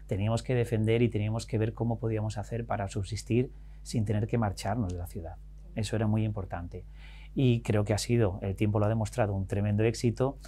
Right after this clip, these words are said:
Y no solo es que hemos conseguido que no se marcharan concesionarios y que no cerraran concesionarios, sino que hemos traído inversión de fuera, eh, en distintos grupos que han invertido en la ciudad de Gandía y que hoy en día, pues, automovilísticamente la ciudad es lo que es, gracias en parte a la Feria del Motor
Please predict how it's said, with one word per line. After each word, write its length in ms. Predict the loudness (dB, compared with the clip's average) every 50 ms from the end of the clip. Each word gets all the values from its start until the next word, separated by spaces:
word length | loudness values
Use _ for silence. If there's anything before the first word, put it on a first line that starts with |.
| -16 -16 -12 -4 0
Y 80 | 2
no 100 | 4 4
solo 240 | 4 6 8 8 8
es 80 | 8 6
que 100 | 4 4
hemos 180 | 4 4 2
conseguido 580 | 0 0 0 0 0 2 2 4 4 4 2 0
que 80 | 0 -2
no 120 | -2 -2
se 120 | -2 -2
marcharan 420 | -2 -2 -2 -2 -2 -2 0 0 -2
concesionarios 720 | -2 -4 -4 -2 -4 -4 -4 -4 -4 -2 -2 -2 -2 -2
y 80 | -4
que 80 | -4 -2
no 100 | -4 -4
cerraran 380 | -4 -4 -4 -4 -4 -4 -4 -4
concesionarios, 800 | -4 -6 -4 -6 -6 -4 -4 -4 -2 0 -2 -2 -2 -4 -8 -14 -16 -16 -16 -6
sino 260 | -2 0 2 2 2
que 80 | 2 2
hemos 180 | 2 0 0
traído 280 | -2 -2 -2 0 2 2
inversión 560 | 2 2 0 -2 -4 -4 -4 -2 -2 -2 0
de 100 | -2 -2
fuera, 400 | 0 0 0 0 2 0 -2 -4 -8 -10 -6
eh, 280 | -4 -2 -2 -2 -2 -4
en 100 | -6 -4
distintos 460 | -4 -4 -2 -2 -2 -2 -2 -2 0 0
grupos 320 | 0 0 0 -2 -6 -6
que 80 | -4 -4
han 60 | -4
invertido 400 | -2 -4 -6 -8 -8 -6 -6 -4
en 40 | -4
la 80 | -6
ciudad 240 | -6 -6 -6 -6 -4
de 100 | -4 -4
Gandía 460 | -2 -2 0 0 0 0 0 -2 -4 -8 -14 -16 -16 -16 -6 -2
y 100 | -2 0
que 100 | 2 2
hoy 120 | 4 4
en 120 | 4 4 4
día, 240 | 4 4 4 2 2
pues, 220 | 2 0 0 -2 -2
automovilísticamente 1120 | -2 -2 0 0 0 0 2 2 2 0 0 0 0 0 2 2 2 4 2 2 0 0
la 120 | -2 -4 -4
ciudad 360 | -4 -2 0 2 2 2 0
es 140 | 0 0 0
lo 100 | 0 0
que 220 | 2 2 2 2
es, 180 | 0 -2 -8 -16 -18 -18 -14 -8 -4
gracias 520 | 0 2 4 4 4 4 4 4 4 4 2
en 140 | 2 6
parte 340 | 8 6 6 6 6 4 4
a 240 | 4 4 4 2 2
la 100 | 0 -4
Feria 280 | -4 -4 -2 0 0 0
del 80 | 0
Motor 400 | 0 -2 0 2 2 2 2 0